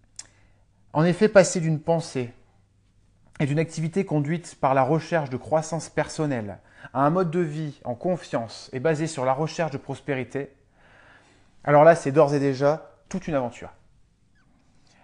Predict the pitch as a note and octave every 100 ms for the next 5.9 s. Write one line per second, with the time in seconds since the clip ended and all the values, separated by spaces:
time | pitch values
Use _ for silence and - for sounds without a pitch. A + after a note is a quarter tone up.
0 | _ _ _ _ _ _ - G3+ A3 G3
1 | D3+ B2+ D3 - _ - - - _ -
2 | - - _ _ - _ - A#2+ A#2+ A2
3 | B2+ F3 G3 - - C#3+ D#3 C3 C3+ E3
4 | - B2+ - - C#3 C#3+ F#3 C#3+ C3 C#3+
5 | C#3 D3 D#3 - - C#3 B2+ - G#2